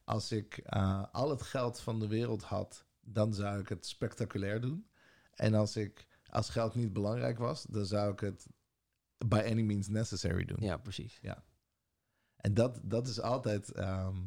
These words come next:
Speaker 1: de strijd in mij. Ik ben iemand die gewoon altijd het liefst de unicorn bouwt van iets. Niet het, de bare minimum. We hadden het er net over. Je hebt ook ondernemers die echt dozenschuivers zijn.
Speaker 2: Ja.
Speaker 1: Of die gewoon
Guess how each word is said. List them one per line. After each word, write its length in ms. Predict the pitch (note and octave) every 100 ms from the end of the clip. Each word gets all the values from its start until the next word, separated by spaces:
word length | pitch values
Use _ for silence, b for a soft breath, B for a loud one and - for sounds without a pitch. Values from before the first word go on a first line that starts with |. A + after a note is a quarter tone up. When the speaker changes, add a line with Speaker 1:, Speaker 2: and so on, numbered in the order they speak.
| F#2+ b b b b b
Speaker 1:
de 140 | -
strijd 380 | - - A2+ A#2+
in 80 | G2+
mij. 200 | G2 G2+
Ik 140 | A2
ben 140 | G#2 A2
iemand 300 | A#2+ A2 F#2+
die 180 | - G#2
gewoon 320 | - G#2 G2 -
altijd 840 | A2+ A2+ A2 G#2 - A2 G#2 G2+
het 180 | G2+ G2+
liefst 500 | G#2 A2 - - - _ _ _
de 260 | G2+ G#2+
unicorn 600 | G2 B2 B2+ - G#2 G2+
bouwt 320 | F#2+ G2+ G2+ -
van 140 | G2+
iets. 400 | - G2+ - - - _ _ _ _ _ _ _
Niet 200 | A#2 C3+
het, 140 | C3 -
de 180 | - A2+
bare 220 | G#2+ A2+
minimum. 360 | A2 A#2+ C3 C3
We 60 | A2
hadden 180 | A#2
het 80 | A2+
er 60 | G#2+
net 200 | G#2+ G#2
over. 180 | G2+ G#2
Je 80 |
hebt 120 | G2+ A2
ook 140 | G#2
ondernemers 460 | G#2+ G2+ G2 G2+ G2
die 180 | G2+
echt 160 | - F#2+
dozenschuivers 720 | G2+ G2 G2+ - G2 F#2+ F#2+
zijn. 340 | - G2+ G2+ G2+
Speaker 2:
Ja. 80 |
Speaker 1:
Of 60 | C3+
die 160 | F#2+ F2+
gewoon 440 | - F#2+ F#2+ F#2+